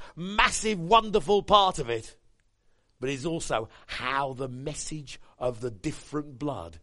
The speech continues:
is taken out into this world. So, between one another,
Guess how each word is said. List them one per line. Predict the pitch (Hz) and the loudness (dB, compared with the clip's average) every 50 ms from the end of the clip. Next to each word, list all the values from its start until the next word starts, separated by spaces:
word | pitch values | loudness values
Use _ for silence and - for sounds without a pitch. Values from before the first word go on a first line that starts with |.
| _ _ _ _ _ _ _ | _ _ _ _ _ _ _
is | - 101 - - - - - - | -18 -16 -16 -16 -16 -16 -14 -10
taken | - 131 110 101 - 113 104 | -6 -6 -6 -6 -6 -10 -10
out | 107 101 92 85 80 78 - - - _ _ _ - | -8 -8 -10 -10 -12 -14 -20 -20 -20 _ _ _ -20
into | 95 87 78 92 | -18 -16 -14 -10
this | 87 90 85 - - | -8 -8 -10 -8 -10
world. | 90 85 80 76 73 71 - _ _ _ _ _ _ _ _ _ _ _ _ _ _ _ - - - - - _ _ - _ _ _ _ _ _ _ _ _ _ _ _ _ _ _ _ _ _ _ _ _ _ _ _ _ _ _ _ - - _ _ _ _ _ _ _ - | -10 -10 -10 -12 -14 -16 -20 _ _ _ _ _ _ _ _ _ _ _ _ _ _ _ -20 -20 -20 -20 -20 _ _ -20 _ _ _ _ _ _ _ _ _ _ _ _ _ _ _ _ _ _ _ _ _ _ _ _ _ _ _ _ -20 -20 _ _ _ _ _ _ _ -16
So, | - - 143 139 147 170 185 175 - - _ _ _ _ _ _ _ _ _ _ _ _ - | -6 0 2 4 4 4 2 -2 -6 -14 _ _ _ _ _ _ _ _ _ _ _ _ -14
between | - 120 - 156 170 175 175 175 | -12 -10 -4 -2 0 0 0 2
one | 175 170 170 | 4 4 4
another, | 175 170 175 185 185 175 165 147 110 90 | 4 4 4 4 4 6 4 2 2 0